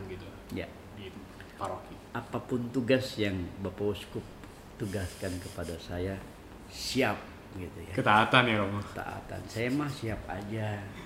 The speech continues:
Speaker 1: Nah.
Speaker 2: Dan saya ini udah beberapa kali juga pernah di paroki,
Speaker 1: Hmm.
Speaker 2: pernah jadi pastor yang belajar, ya, pernah di seminari juga,
Speaker 1: Hmm.
Speaker 2: pernah di komisi keuskupan,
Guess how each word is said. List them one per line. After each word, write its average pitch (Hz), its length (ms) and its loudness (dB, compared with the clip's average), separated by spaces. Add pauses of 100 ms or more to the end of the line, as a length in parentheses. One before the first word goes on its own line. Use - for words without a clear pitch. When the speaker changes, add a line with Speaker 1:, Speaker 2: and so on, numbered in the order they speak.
(320)
Speaker 1:
Nah. - 60 -6
Speaker 2:
Dan 98 200 0
saya 95 300 -2
ini 101 280 4
udah 87 260 0 (220)
beberapa 85 440 -4
kali 92 360 -2
juga 82 280 -4
pernah 87 400 -6
di 85 160 -8
paroki, 120 720 -4
Speaker 1:
Hmm. 107 340 -6 (540)
Speaker 2:
pernah 90 340 -6
jadi 80 300 -4
pastor 87 420 -8
yang 80 200 -4
belajar, 120 760 -2 (320)
ya, 87 220 -6 (720)
pernah 90 400 -4
di 87 120 -4
seminari 85 720 -4
juga, 139 440 -4 (120)
Speaker 1:
Hmm. 90 520 -6 (400)
Speaker 2:
pernah 87 420 -6
di 85 160 -6
komisi 92 540 -2
keuskupan, 120 1080 -4